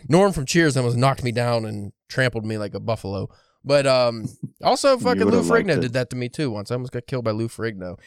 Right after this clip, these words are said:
Speaker 1: And strangely enough, almost headbutted in the gonads by a very young,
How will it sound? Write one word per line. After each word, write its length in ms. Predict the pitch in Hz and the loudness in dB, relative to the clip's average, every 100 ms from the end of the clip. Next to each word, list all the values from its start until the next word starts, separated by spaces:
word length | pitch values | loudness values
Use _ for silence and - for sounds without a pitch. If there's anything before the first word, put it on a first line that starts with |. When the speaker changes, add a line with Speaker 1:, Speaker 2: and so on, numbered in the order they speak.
| - | -6
Speaker 1:
And 100 | 131 | -4
strangely 600 | - 233 311 311 302 302 | 0 2 2 0 2 2
enough, 480 | 269 233 139 - - _ _ _ _ - | 4 4 2 0 -12 _ _ _ _ 2
almost 420 | 190 247 269 226 | 2 4 2 2
headbutted 520 | 214 220 175 160 147 | 2 2 2 2 2
in 80 | 147 | 0
the 80 | 135 | 0
gonads 500 | 135 165 139 123 110 | 2 2 4 2 2
by 200 | 123 123 | 0 2
a 100 | 117 | 0
very 380 | 107 147 196 180 | 0 0 2 2
young, 380 | 156 160 127 | 2 0 -4